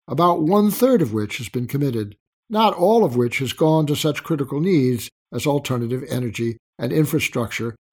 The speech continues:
that address the problem at its core. To meet the I P C C goals, then,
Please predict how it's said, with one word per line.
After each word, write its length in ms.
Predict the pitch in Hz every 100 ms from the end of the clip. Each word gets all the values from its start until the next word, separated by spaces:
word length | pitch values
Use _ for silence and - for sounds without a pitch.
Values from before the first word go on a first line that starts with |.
| -
that 140 | 147
address 560 | 170 135 135 135 - -
the 140 | 160
problem 540 | 160 127 117 110 113 110
at 100 | 113
its 180 | 110 -
core. 560 | - 139 120 110 107 _ _ _ _
To 80 | -
meet 260 | 165 233 185
the 100 | 165
I 200 | 160 156
P 260 | 156 147
C 260 | 135 - 143
C 240 | - 147
goals, 680 | 123 151 214 185 131 117 104
then, 360 | 117 104 131